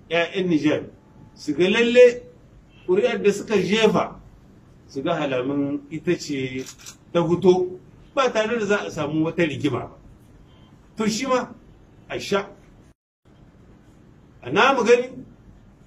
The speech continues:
an yi watsi da irin wannan shawara. To, sai ga shi kwatsam, mun je zagaye na biyu. Wannan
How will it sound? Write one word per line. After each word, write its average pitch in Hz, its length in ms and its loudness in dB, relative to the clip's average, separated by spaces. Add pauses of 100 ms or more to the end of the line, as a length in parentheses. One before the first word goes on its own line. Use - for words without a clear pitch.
(520)
an 196 160 0
yi 226 60 -2
watsi 208 400 2
da 196 80 -6
irin 156 160 -4
wannan 139 220 -6
shawara. 107 300 -10 (760)
To, - 400 2 (1040)
sai 240 240 0
ga 190 160 4
shi 202 140 -6
kwatsam, 143 360 -2 (920)
mun 160 160 2
je 190 160 2
zagaye 180 380 4
na 117 120 -2
biyu. 110 160 -10 (1700)
Wannan 233 680 0